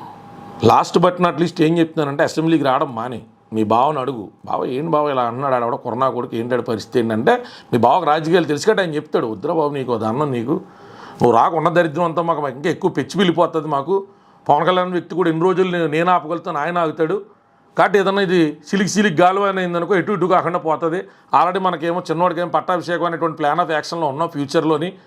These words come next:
అన్నీ ఐటీ పిడితి పక్కడదా తీసుకెళ్ళొద్దని" చెప్తాడు.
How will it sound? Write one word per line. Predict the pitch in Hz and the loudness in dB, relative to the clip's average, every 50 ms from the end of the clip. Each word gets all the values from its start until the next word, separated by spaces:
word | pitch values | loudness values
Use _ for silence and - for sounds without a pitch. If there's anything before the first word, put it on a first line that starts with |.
| _ _ _ _ _ _ _ _ _ _ - | _ _ _ _ _ _ _ _ _ _ 0
అన్నీ | 131 143 202 233 233 | 2 4 4 4 4
ఐటీ | 175 185 185 147 202 220 | 2 2 -2 -2 -4 -2
పిడితి | 165 208 180 170 - | -2 -2 -4 -2 0
పక్కడదా | - - 175 147 170 190 214 | 0 2 2 2 2 0 0
తీసుకెళ్ళొద్దని" | 196 180 165 185 - - 196 185 175 143 233 277 254 | -2 -4 -6 -6 -2 0 0 0 0 -2 -2 -2 -2
చెప్తాడు. | 180 - - - 170 123 | -2 -2 -4 -4 -6 -6